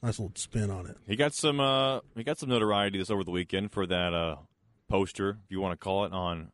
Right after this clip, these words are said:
Speaker 2: Wembanyama.
Speaker 1: Yeah.
Speaker 2: And his hair, too.
Speaker 1: Wha-, whatever you wanna call that. Oh,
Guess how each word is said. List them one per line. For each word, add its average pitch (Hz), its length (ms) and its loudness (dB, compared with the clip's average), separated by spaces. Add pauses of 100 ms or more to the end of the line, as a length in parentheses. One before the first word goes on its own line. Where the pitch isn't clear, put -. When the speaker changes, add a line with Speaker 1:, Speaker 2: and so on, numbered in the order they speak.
(100)
Speaker 2:
Wembanyama. 90 720 0
Speaker 1:
Yeah. 120 240 4 (760)
Speaker 2:
And 151 220 0
his 107 240 -2
hair, 120 200 4
too. 104 200 6 (140)
Speaker 1:
Wha-, 90 40 -4
whatever 113 600 4
you 104 100 -2
wanna 98 160 -2
call 101 200 0
that. 104 160 0
Oh, 196 340 6